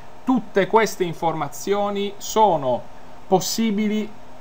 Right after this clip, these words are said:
attraverso il client sentiment, è possibile quindi ottenerle attraverso questo strumento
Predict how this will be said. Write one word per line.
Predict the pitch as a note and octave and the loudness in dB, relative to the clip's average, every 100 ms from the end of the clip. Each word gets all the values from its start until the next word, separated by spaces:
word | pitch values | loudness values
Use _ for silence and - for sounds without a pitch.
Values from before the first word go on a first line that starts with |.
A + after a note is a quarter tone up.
| - | -4
attraverso | - F3+ G3 F#3+ G3 F#3+ - G3 | 0 2 6 8 8 8 4 4
il | F#3+ | 4
client | G3+ G3 F#3+ F#3 | 6 6 6 2
sentiment, | - G3 D3 C#3+ C3+ | 2 2 2 -4 -4
è | C#3 | -2
possibile | E3 F3+ - F#3 F3+ E3 | -2 0 -2 0 2 0
quindi | - G3 D#3 D#3+ | 0 0 2 2
ottenerle | - F#3 A3+ G#3 E3+ D#3 D#3 D#3 D#3 | 2 0 0 2 4 4 2 0 0
attraverso | F3 - G3 D3+ C#3 D#3 | 0 4 6 6 4 -2
questo | C3 B2+ C#3+ | -4 -2 -4
strumento | - G3 E3+ G#2 A2+ - C3+ | -2 0 0 -2 -4 -6 -6